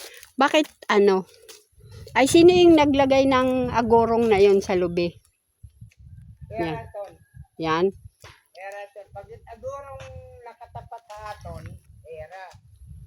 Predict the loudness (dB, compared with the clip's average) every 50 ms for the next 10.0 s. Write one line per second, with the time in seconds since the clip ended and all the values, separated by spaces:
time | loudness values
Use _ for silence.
0 | _ _ _ _ -20 -20 -20 -18 -20 -20 -20 -20 -20 -20 -20 _ _ -20 -18 -18
1 | -18 -18 -20 -20 -20 -18 -14 -12 -12 -12 -12 -14 -16 -18 -18 -18 -20 -20 -20 -20
2 | -20 -20 _ -20 -20 -20 -20 -20 -20 _ -20 -20 -20 _ _ -20 -20 -20 -20 _
3 | _ _ _ -18 -18 -16 _ -14 -12 -12 -10 -10 -8 -8 -8 -8 -10 -12 -16 -18
4 | -18 -18 -16 -14 -14 -14 -14 -16 -16 -16 -16 -16 -18 -20 -20 _ _ -20 -20 _
5 | -14 -8 -8 -8 -4 -4 -2 -2 2 2 2 2 2 2 0 0 2 0 0 0
6 | 0 -2 -4 -4 -2 -4 -4 -4 -8 -14 -18 -20 _ _ _ _ _ _ _ _
7 | _ _ _ _ -8 -4 -2 -2 -2 -4 -8 -16 -20 _ _ _ _ _ _ _
8 | -10 -8 -6 -4 -4 -4 -4 -4 -4 -4 -4 -4 -6 -10 -14 -14 -16 -16 -16 -16
9 | -20 -16 -16 -16 -16 -16 -16 -16 -14 -14 -14 -16 -18 -20 -20 _ -20 -20 -18